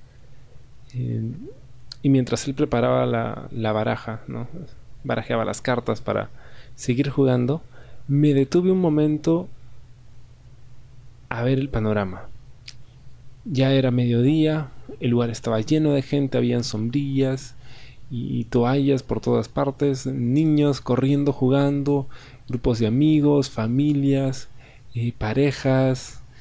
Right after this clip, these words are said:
gordos y gordas por todas partes, <laughs> gente con comida, eh, la música sonando al fondo. De pronto el lugar estaba lleno de vida.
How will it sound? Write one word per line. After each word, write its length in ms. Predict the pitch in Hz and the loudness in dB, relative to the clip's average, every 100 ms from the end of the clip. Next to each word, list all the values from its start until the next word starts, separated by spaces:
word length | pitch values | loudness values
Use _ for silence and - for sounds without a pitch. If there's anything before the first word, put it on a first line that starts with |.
| - - - 104 | -20 -18 -10 -2
gordos 600 | 135 131 135 131 131 117 | 2 4 4 2 0 0
y 20 | |
gordas 400 | 120 120 123 117 | 2 2 2 -2
por 180 | - 104 | -4 -2
todas 320 | 123 113 101 | 2 2 2
partes, 640 | - 120 120 131 120 - - - 160 - - - | 0 0 2 0 -2 -2 2 2 2 -2 -6 -14
<laughs> 520 | - - - - - | -14 -18 -16 -16 -14
gente 340 | - 135 123 131 | 2 2 2 2
con 160 | 117 | 0
comida, 840 | 110 113 147 170 156 147 139 135 - - - - - - | 2 2 4 4 4 2 0 -2 -4 -16 -16 -16 -14 -6
eh, 400 | 117 107 104 110 | -2 -2 -2 -2
la 180 | 107 107 | 0 4
música 460 | 120 135 131 135 123 | 4 4 2 -2 0
sonando 380 | 117 117 120 | 2 2 2
al 80 | 113 | 0
fondo. 640 | - 175 165 143 131 131 127 - - - - - - - - - 415 - - - - - - - - - - - - - | 2 2 4 4 4 2 -2 -8 -12 -14 -14 -14 -14 -14 -14 -16 -18 -18 -18 -18 -18 -20 -20 -20 -18 -20 -20 -16 -14 -4
De 80 | 123 | -2
pronto 280 | - 151 156 | 2 2 4
el 40 | |
lugar 160 | 143 143 | 6 4
estaba 280 | 135 139 139 | 2 2 2
lleno 360 | 131 151 147 | 4 2 4
de 100 | 143 | 0
vida. 400 | 139 131 101 101 | 2 2 2 -4